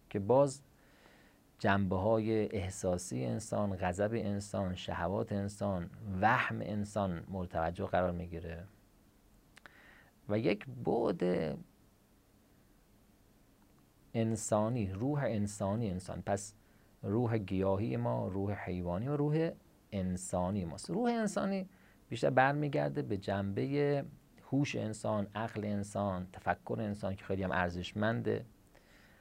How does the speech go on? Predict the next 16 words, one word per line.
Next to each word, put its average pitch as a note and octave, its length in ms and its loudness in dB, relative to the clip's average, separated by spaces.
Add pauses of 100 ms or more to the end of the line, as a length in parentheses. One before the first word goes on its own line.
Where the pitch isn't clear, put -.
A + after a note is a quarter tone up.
(300)
و F2+ 400 2 (1600)
پل G3 640 4
بسیار G2+ 520 2
مهمی C#3 460 0
است - 180 -4
برای C3+ 380 4
ورود C#3 400 2
به E3+ 220 2
انسان F#2+ 360 -2
شناسی B2 920 -2 (960)
الهی F#2 400 2
یا G#2 200 0
روح C#3 560 0
الهی G2 680 0
انسان - 560 -8 (1900)
که B2+ 180 2